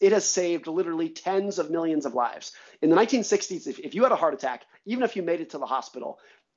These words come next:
you, you, you were dead that day. There was not that much you could do for you. And a lot of people were having heart attacks because we effectively had no blood pressure medication. That has obviously completely changed, and that rate has plunged. The reason that people don't really talk about it or think about it that much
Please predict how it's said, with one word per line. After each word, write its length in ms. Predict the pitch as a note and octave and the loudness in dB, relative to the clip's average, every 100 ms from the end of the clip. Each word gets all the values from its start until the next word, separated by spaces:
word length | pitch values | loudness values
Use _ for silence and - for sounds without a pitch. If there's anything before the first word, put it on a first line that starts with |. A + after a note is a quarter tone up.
| _ | _
you, 300 | F3 E3+ G3+ | -16 -4 0
you, 460 | G#3+ F#3 F3+ G#3 G3 | 0 -2 0 2 0
you 180 | E3+ G3+ | 2 6
were 100 | - | 6
dead 260 | D3+ B2+ | 6 2
that 180 | A2+ A2 | 0 -8
day. 200 | - - | -14 -2
There 80 | F3+ | 2
was 140 | F#3 D#3+ | 4 4
not 240 | E3+ D3+ | 2 2
that 100 | C#3 | -2
much 220 | B2+ - | -6 -10
you 60 | B2+ | -12
could 120 | A2+ | -12
do 100 | A2+ | -14
for 140 | - | -12
you. 120 | - - | -12 -6
And 120 | E3+ | -2
a 40 | D3 | 2
lot 220 | E3+ B3 | 4 4
of 80 | B3 | 2
people 180 | G#3+ | -4
were 60 | G3 | -2
having 240 | E3+ E3+ | 0 -2
heart 140 | C#3+ D3 | -4 -6
attacks 440 | C3+ C#3 - - - _ | -2 -4 -4 -18 -20 _
because 280 | D3+ D#3+ C#3+ | -4 -2 0
we 80 | D3 | 2
effectively 400 | D#3+ D#3 D3 C#3 | 0 -2 -4 -2
had 180 | C3 B2+ | 0 2
no 200 | D3 D3 | 2 0
blood 260 | B2+ C3+ | 0 -2
pressure 280 | C3 A#2+ - | -2 -8 -6
medication. 500 | B2 - - - - - - - - - | -8 -8 -8 -8 -8 -14 -18 -18 -10 4
That 240 | F3+ G3+ | 8 8
has 220 | G#3+ F#3 | 8 4
obviously 300 | F3 F3+ G3 | 2 0 -4
completely 580 | D#3 D3+ - A#3+ G3+ G#3 | -12 -16 -16 -14 -8 -8
changed, 520 | - F#3+ A#2+ B2 A#2+ - | -2 -2 -2 -4 -6 -4
and 140 | C#3+ | 2
that 200 | E3 F3+ | 2 2
rate 300 | C#3+ D#3 E3 - | 2 0 -2 -8
has 180 | B2 C3+ | -8 -8
plunged. 720 | - - C#3+ C#3 F#2 - - - - _ _ | -10 -2 2 2 -2 -8 -8 -14 -20 _ _
The 100 | F#3 | -4
reason 420 | F3 B3+ C#4+ C#4 | -2 0 2 4
that 180 | A3+ F#3 | 4 2
people 280 | - G3 F#3 | -2 -6 -4
don't 260 | D#3+ E3+ D#3 | -2 -2 -4
really 180 | D#3+ | -8
talk 320 | - - G#3 - | -4 0 0 0
about 260 | - - | -12 -14
it 100 | - _ _ - | -18 _ _ -6
or 120 | D3 | -4
think 260 | - B3+ - | -2 -2 -2
about 220 | - - | -2 -6
it 80 | - | -8
that 180 | - | -8
much 320 | - - - | -8 -8 -10